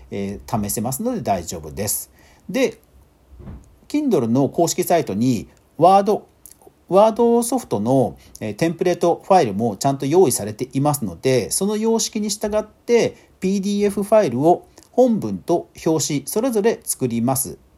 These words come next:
それをあとは投稿して、えー、書籍の概要とかタイトルを入れるなどすれば、まあ、誰でも出版できちゃうんですよ。うん。いや、これすごいですね。うん。ですから、まあ、慣れた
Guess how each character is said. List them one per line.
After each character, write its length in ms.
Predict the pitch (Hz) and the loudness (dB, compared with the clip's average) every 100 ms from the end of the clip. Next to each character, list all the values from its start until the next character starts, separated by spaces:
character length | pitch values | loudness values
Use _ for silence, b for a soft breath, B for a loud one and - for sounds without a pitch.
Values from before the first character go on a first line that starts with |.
| - | -8
そ 140 | - 247 | -4 -2
れ 80 | |
を 200 | 294 254 - | 0 0 2
あ 100 | 196 | 0
と 100 | 131 | 0
は 100 | 98 | 0
投 200 | 135 127 | 0 0
稿 180 | 131 117 | 0 -4
し 540 | - - - - - | -6 -14 -12 -8 -2
て、 320 | 233 190 101 B B B | 2 2 0 B B B
え 680 | 123 110 101 98 95 92 95 | -6 -4 -4 -6 -8 -10 -6
ー、 20 | |
書 140 | 139 | -2
籍 240 | 127 123 120 | -2 0 -2
の 100 | 104 | 2
概 200 | 113 113 | 0 0
要 100 | 110 | -4
と 100 | 107 | -6
か 80 | |
タ 140 | - 117 | -2 -2
イ 80 | 104 | -2
ト 80 | |
ル 80 | 95 | -8
を 60 | 92 | -8
入 100 | 104 | -6
れ 80 | 110 | -4
る 80 | |
な 120 | 104 101 | -4 -6
ど 240 | 90 92 _ b b | -8 -10 _ b b
す 140 | - 147 | -4 0
れ 140 | 165 | 2
ば、 400 | 190 285 113 101 _ _ _ _ | 4 4 2 -4 _ _ _ _
ま 320 | 151 220 233 202 | -2 2 4 4
あ、 40 | |
誰 180 | 160 175 | 4 4
で 80 | 127 | 2
も 140 | 98 | -2
出 180 | - - | -6 -4
版 120 | 120 | -2
で 100 | 131 | -2
き 40 | |
ち 60 | 135 | -2
ゃ 40 | |
う 20 | 92 | -4
ん 40 | |
で 60 | 82 | -8
す 80 | |
よ。 140 | 78 71 _ _ _ _ 113 | -12 -14 _ _ _ _ -2
う 120 | 110 | 0
ん。 320 | 110 85 65 - b b b b | 0 -2 -10 -20 b b b b
い 60 | |
や、 100 | 190 | -2
こ 180 | 202 214 | -2 0
れ 100 | 226 | 0
す 200 | 220 202 | 0 -2
ご 220 | 202 240 | 0 0
い 20 | 160 | 0
で 120 | 98 | -6
す 100 | - | -6
ね。 280 | 101 104 - _ _ | -8 -8 -14 _ _
う 40 | 117 | -2
ん。 440 | 117 107 95 69 - - _ _ _ _ _ - | -2 -2 -6 -12 -18 -20 _ _ _ _ _ -6
で 120 | 196 | -4
す 80 | - | -2
か 80 | |
ら、 60 | 160 | 0
ま 300 | 180 135 - b b 175 | 4 2 0 b b 0
あ、 40 | |
慣 80 | 196 | 2
れ 100 | 175 | 2
た 300 | 120 101 | 0 -2